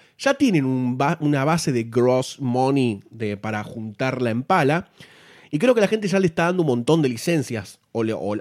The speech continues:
o Marvel entendió que la gente les va a dar licencias para que lo hagan. Guardians of the Galaxy fue una gran muestra de eso. Ant-Man, pese a que en esta mezza, en esta mezza mucho no se, no se la bancó, eh,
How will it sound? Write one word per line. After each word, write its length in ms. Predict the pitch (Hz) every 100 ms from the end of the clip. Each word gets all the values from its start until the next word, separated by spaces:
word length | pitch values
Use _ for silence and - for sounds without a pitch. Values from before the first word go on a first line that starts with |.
| -
o 220 | 110 110
Marvel 360 | 123 170 196 139
entendió 440 | 117 113 117 151
que 100 | 147
la 80 | 107
gente 220 | 156 139
les 140 | 110
va 100 | 139
a 40 | 220
dar 160 | 175
licencias 480 | 120 113 127 113 107
para 160 | 104 101
que 80 | 104
lo 100 | 143
hagan. 280 | 143 143
Guardians 380 | 113 131 147 127
of 80 | 107
the 60 | 107
Galaxy 320 | 135 127 113
fue 200 | - 123
una 220 | 117 107
gran 320 | 104 120 127
muestra 560 | 120 143 180 131 104 101
de 120 | 127
eso. 400 | 120 131 156 165 _ _ _ _ _ _
Ant-Man, 500 | - 165 160 160 143
pese 240 | 143 151 143
a 80 | 120
que 220 | 139 143 - _ _ _
en 120 | - 151
esta 180 | 147
mezza, 520 | 147 165 175 147 139 135
en 120 | 131
esta 160 | 147 127
mezza 400 | 156 156 - 123 - - _
mucho 340 | 151 175 165
no 120 | 139 143
se, 360 | - 127 110
no 120 | 123 165
se 120 | 170
la 80 | 156
bancó, 600 | 175 175 240 240 - _
eh, 680 | 175 156 143 135 127 123 -